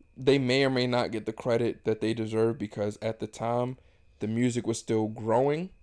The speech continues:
and it wasn't as big as it is now. So then they don't have as many people vouching for them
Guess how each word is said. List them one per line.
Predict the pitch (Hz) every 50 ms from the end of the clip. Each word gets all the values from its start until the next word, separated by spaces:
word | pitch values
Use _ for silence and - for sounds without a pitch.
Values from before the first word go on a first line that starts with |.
| _ _ _ - _ _ -
and | 120 117
it | 110 107
wasn't | 117 120 120 123 113 113
as | 110 110
big | 110 113 110 110
as | 113 110
it | 110 107
is | 107 107 107
now. | 107 107 110 101 71 64 -
So | - - 127
then | 113 120 123 135 - -
they | 110 117 120
don't | 131 123 120 117
have | - 117 117 113
as | 98 110 117 113
many | 113 113 113 113
people | 113 - 113 104 110
vouching | 113 - - 120 123 - - 120
for | 117 110
them | 110 104 104 104 110